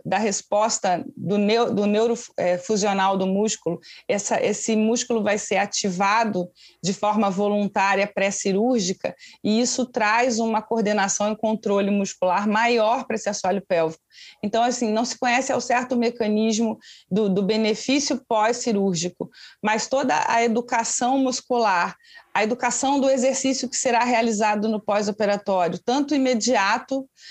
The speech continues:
quanto, é, posterior à retirada da sonda, quanto depois do, do, do, do primeiro mês ou do segundo mês, isso nos dá uma, um conhecimento dessa, desse assoalho pélvico desse homem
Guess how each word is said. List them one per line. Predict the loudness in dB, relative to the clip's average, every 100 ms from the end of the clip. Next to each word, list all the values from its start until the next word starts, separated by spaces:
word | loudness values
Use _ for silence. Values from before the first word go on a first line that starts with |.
| -20 _
quanto, | -2 0 0 0 0 0 -2
é, | 0 0 0 -4
posterior | -4 0 2 2 2
à |
retirada | 2 0 -2 0 2 2
da | 0 -2
sonda, | -2 -2 0 0 -2
quanto | -2 0 0 0 -2 -2 -4 -4
depois | 0 0 0 0 0
do, | -2 -2
do, | -4 -4 -4
do, | -4 -6 -6
do | -8 -6
primeiro | -2 0 2 2
mês | 2 0 0
ou | -2
do |
segundo | -4 -2 0 0
mês, | 0 0 0 -2 -10 -20 -20 -8
isso | -4 -2
nos | 0 0 0
dá | 0 2 2
uma, | 2 0 0
um | -4
conhecimento | -2 -2 0 0 0 0 0 -2
dessa, | 0 0 0 0 2 2 2 0
desse | -2 -4
assoalho | -2 0 -2
pélvico | 0 0 0 -2
desse | -2 -2 0
homem | 2 2 0 -2